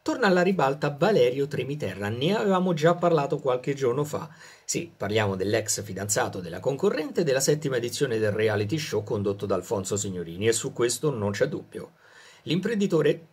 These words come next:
era finito nell'occhio del ciclone dopo la pubblicazione di un video,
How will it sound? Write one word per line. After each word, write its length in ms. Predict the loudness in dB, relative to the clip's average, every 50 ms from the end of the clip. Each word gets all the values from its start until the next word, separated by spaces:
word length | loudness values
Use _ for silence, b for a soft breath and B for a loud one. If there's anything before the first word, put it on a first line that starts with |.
| _ -4
era 180 | 0 0 0
finito 320 | 0 0 -2 -2 -2 -2 -2
nell'occhio 460 | -2 0 0 0 -2 -4 -4 -4 -4
del 140 | -4 -4 -4
ciclone 420 | -4 -6 -4 -2 -2 -2 0 -2
dopo 240 | -2 -4 -4 -2 -4
la 100 | -4 -4
pubblicazione 680 | -6 -8 -10 -10 -10 -8 -6 -6 -4 -2 -2 -2 -2 -2
di 80 | -2 -2
un 120 | -2 -2
video, 380 | -2 -4 -4 -2 -2 -2 -2